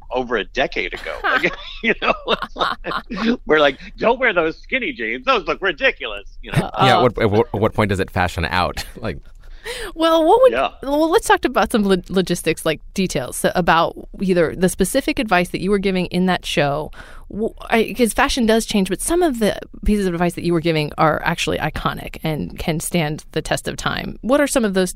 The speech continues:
Speaker 2: general tips that you still tell people to make sure they think about when they go shopping and get themselves dressed?
Speaker 1: Um,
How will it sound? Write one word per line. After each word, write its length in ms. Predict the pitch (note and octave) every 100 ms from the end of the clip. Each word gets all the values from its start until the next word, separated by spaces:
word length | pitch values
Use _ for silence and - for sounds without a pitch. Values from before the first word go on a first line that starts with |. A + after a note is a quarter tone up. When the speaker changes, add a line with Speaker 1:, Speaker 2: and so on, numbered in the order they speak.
| -
Speaker 2:
general 300 | F#3 G3 F3+
tips 200 | E3+ F3
that 60 | -
you 80 | D#3
still 300 | - F3 D#3
tell 200 | - C#3+
people 340 | - D3 D3 -
to 120 | D#3+
make 160 | D#3+ -
sure 160 | E3
they 140 | C#3+ D3+
think 200 | - D#3+
about 200 | C#3 -
when 80 |
they 80 | C#3+
go 100 | -
shopping 400 | - - - C#3+ -
and 100 | D#3
get 100 | -
themselves 320 | A#2+ - -
dressed? 380 | - - - - - - - - - - -
Speaker 1:
Um, 540 | B2 A2 G#2+ G#2 G#2+